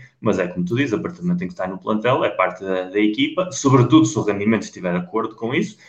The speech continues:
e eu até agora não vi do Otamendi nada que me desse a entender o contrário,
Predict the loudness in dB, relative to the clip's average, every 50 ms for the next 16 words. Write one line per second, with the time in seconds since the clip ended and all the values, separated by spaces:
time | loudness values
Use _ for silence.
0 | -20 _ -8 -4 -2 -2 0 0 2 4 4 4 4 2 0 0 0 0 0 2
1 | 2 2 2 2 0 0 -2 -2 -2 -2 0 0 2 0 2 2 2 2 4 2
2 | 2 -2 -8 -16 _ _ _ _ _ -2 2 2 4 4 4 4 2 2 2 2
3 | 2 2 2 2 2 2 0 0 -2 -2 0 0 0 0 -2